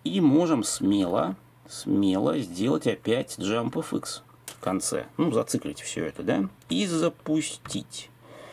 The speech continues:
И давайте-ка посмотрим, что в этом сценарии у нас будет. Всё то же самое, только повторено шестнадцать раз.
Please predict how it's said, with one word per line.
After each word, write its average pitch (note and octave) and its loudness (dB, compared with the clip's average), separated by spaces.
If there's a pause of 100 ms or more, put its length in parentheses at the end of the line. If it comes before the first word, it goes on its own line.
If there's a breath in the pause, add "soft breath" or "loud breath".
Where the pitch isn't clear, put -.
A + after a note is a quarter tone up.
(500 loud breath)
И - -6
давайте-ка D#3 0
посмотрим, E3 2 (160)
что - 2
в C#3+ 6
этом C#3 4
сценарии C3 2
у F2+ 0
нас F2 -2
будет. D#2+ -4
Всё - 0
то E3 2
же B2+ 4
самое, G#3+ 0
только F3 -4
повторено B2 0
шестнадцать - -2
раз. E2+ -4